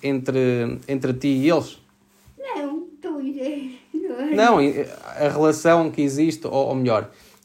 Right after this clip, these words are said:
Speaker 1: o que tu passaste e agora o que nós estamos a passar.
Speaker 2: Ah, pois, agora
Speaker 1: Existe muita
Speaker 2: passa
Speaker 1: diferença,
Speaker 2: outra
Speaker 1: não é?
Speaker 2: vida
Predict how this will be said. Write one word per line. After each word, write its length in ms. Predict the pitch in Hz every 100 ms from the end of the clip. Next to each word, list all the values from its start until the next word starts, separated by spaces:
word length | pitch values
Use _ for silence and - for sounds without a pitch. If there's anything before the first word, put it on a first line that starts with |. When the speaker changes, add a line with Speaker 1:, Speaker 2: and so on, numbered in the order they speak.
| -
Speaker 1:
o 100 | 127
que 80 | -
tu 140 | 135
passaste 720 | 131 135 175 185 196 - - -
e 120 | 156
agora 220 | 156 165
o 60 | 165
que 100 | 175
nós 160 | 175
estamos 340 | 175 180 180 180
a 80 |
passar. 400 | 185 196 180 156
Speaker 2:
Ah, 220 | 277 262 233
pois, 180 | 220 220
agora 240 | 220 247 117
Speaker 1:
Existe 80 | 117
muita 180 | 120 -
Speaker 2:
passa 220 | 131 147
Speaker 1:
diferença, 420 | 170 170 147 147
Speaker 2:
outra 180 | - 302
Speaker 1:
não 60 |
é? 20 | 285
Speaker 2:
vida 260 | 320 330